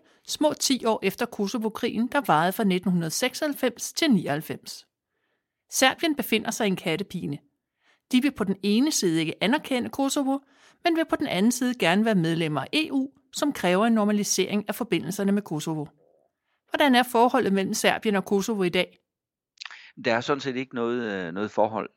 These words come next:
Speaker 2: mellem, mellem to lande, øh, om man kan sige det på den måde. Fordi Serbien anerkender ikke, at Kosovo er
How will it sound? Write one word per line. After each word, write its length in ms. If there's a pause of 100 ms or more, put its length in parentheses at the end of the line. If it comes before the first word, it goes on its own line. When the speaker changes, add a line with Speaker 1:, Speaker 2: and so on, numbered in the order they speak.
(140)
Speaker 2:
mellem, 380 (220)
mellem 200
to 200
lande, 340 (320)
øh, 80
om 80
man 100
kan 60
sige 160
det 80
på 80
den 200
måde. 200 (420)
Fordi 200
Serbien 460
anerkender 440
ikke, 500
at 120 (160)
Kosovo 480
er 180